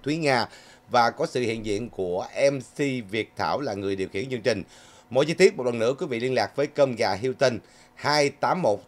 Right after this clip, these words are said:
tám năm bảy hai ba bảy bảy, hai tám một tám năm bảy hai ba bảy bảy. Và đó là phần bảo trợ của Tiếu Vương hội tại thành phố Houston ở Baby Club. Và bây giờ thì chúng ta lại bước qua cái phần thời sự mỗi một ngày của chúng ta.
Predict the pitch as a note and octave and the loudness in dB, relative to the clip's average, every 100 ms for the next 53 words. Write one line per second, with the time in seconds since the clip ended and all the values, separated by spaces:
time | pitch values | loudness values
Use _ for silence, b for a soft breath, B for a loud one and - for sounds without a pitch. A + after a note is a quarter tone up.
0 | _ G#2+ B2 F3 B2 G#2 E2 A#2 B2+ B2 | _ -4 -4 -4 -4 -4 -4 -6 -8 -6
1 | B2 A2+ A2+ G#2+ F2+ F2+ E2+ D3 B B | -4 -2 -2 -2 -4 -4 -4 -6 B B
2 | B - C3 C3+ - A#2 C#3+ E3+ G2 F#2+ | B -2 2 2 0 -4 -2 -2 -4 -4
3 | _ A2 A#2+ D3+ A#2+ F#2 E2 C3 - C3 | _ -4 -4 -4 -4 -4 -4 -6 -8 -4
4 | B2 A2+ G#2+ A2 G#2 F#2 F2+ F#2 A2 - | -2 -2 -2 -2 -2 -4 -4 -2 -4 -6
5 | B B B G#2 G#2 B2+ C3+ A2+ - A2 | B B B -2 2 4 2 0 -2 -6
6 | G#2 G2+ C3+ G#2 F#2 G2+ F2+ F2 F#2 B2+ | -4 -4 -2 -2 -2 -4 -6 -4 -2 -4
7 | - F#3+ A3+ F#3 D3 G#2+ G2 F#2+ G#2 G#2+ | 0 0 2 0 -2 0 -2 -2 -6 -6
8 | F#2+ B2 D#3+ F3 D#3 D#3 - C3+ B2+ A2+ | -4 -2 -2 -4 -4 -4 -2 -2 -2 -4
9 | - D2+ A2+ A#2 G2 B2 D3+ - B B | -8 -6 -2 -2 0 0 0 -2 B B
10 | B B B B - C#3+ F3 D3 C#3+ C#3 | B B B B 2 4 6 6 6 0
11 | G3 E3+ C#3+ C3 E3 G#3 - D#3+ C#3+ C#3+ | 2 2 4 4 4 2 4 6 6 6
12 | E3+ - C3 B2 A2 A#2+ B2 A#2+ A2+ B2 | 0 2 0 0 0 0 2 0 0 0
13 | G#2+ B2 F3+ C3+ - A#2 A#2 A2+ C3+ E3+ | 0 0 2 0 0 0 0 0 -6 0
14 | D3+ A#2 | 2 2